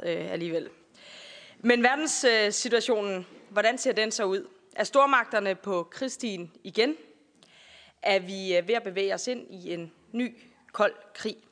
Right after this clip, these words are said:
Er det det, vi ser i Arktis? Virkeligheden er langt mere nuanceret end som så, og der er sket ufattelig meget, øh, de, øh, seneste tredive år. Men det er sandt, at vi ser et opbrud.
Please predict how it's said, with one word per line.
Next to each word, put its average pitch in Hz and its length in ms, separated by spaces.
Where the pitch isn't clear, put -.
Er - 80
det 196 140
det, 269 120
vi 277 60
ser - 340
i 190 100
Arktis? - 580
Virkeligheden 269 560
er 247 340
langt 254 380
mere 247 360
nuanceret 226 640
end 175 100
som 175 160
så, 220 200
og - 320
der 196 60
er 202 40
sket - 480
ufattelig 233 480
meget, 170 340
øh, 170 200
de, 190 180
øh, 160 180
seneste 196 460
tredive 175 420
år. 170 180
Men 220 100
det 233 100
er 247 80
sandt, 240 320
at 185 120
vi 208 60
ser 254 220
et - 60
opbrud. 185 460